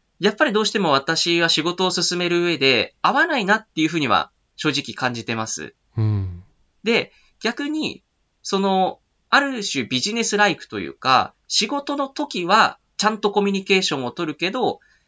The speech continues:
Speaker 1: 仕事以外では仕事以外の話は特にしないっていう相手の方も一緒に仕事をする中でいらっしゃって、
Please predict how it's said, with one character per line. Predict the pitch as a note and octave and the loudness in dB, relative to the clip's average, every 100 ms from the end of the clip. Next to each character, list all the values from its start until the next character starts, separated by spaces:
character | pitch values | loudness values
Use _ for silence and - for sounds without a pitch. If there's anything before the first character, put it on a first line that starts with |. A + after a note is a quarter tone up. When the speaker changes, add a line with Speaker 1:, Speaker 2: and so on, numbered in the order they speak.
| - | -4
Speaker 1:
仕 | - B3 | -4 -2
事 | D4 D4 - | -4 -4 -6
以 | C#4+ | 0
外 | D4+ G#3 | 2 2
で | F3+ | 0
は | F3 B3 C#3 | 2 2 2
仕 | - F3+ | 0 -2
事 | F#3+ F#3+ G3 | -2 0 2
以 | |
外 | F#3+ E3+ | 2 2
の | D3 | 2
話 | D#3+ E3 G#3 | 0 0 0
は | B3 | 0
特 | G#3+ - | 0 0
に | C3 | 0
し | G#2+ D3 | -2 0
な | G3 | 0
い | G#3 | -2
っ | G3+ | -6
て | _ A#2+ | _ -4
い | A2+ A#2+ G#2+ | -2 0 -2
う | - - - - _ - | -4 -16 -20 -20 _ 0
相 | G#3 | 0
手 | G#3 | 0
の | G#3+ | -2
方 | G#3 G3 F3+ | -2 0 0
も | D3+ C3 E2+ - _ _ _ - | 0 -2 -4 -8 _ _ _ -4
一 | |
緒 | F3+ | -2
に | G3+ | 0
仕 | F#3+ | 0
事 | F3+ F3+ | 0 0
を | |
す | E3+ | -2
る | F3 | 0
中 | F3 E3 | 0 0
で | G#2 | 0
い | A2+ | 0
ら | |
っ | B2 | -2
し | - | -4
ゃ | |
っ | B2 | -6
て、 | _ A#2+ A2+ F#2 | _ 2 2 0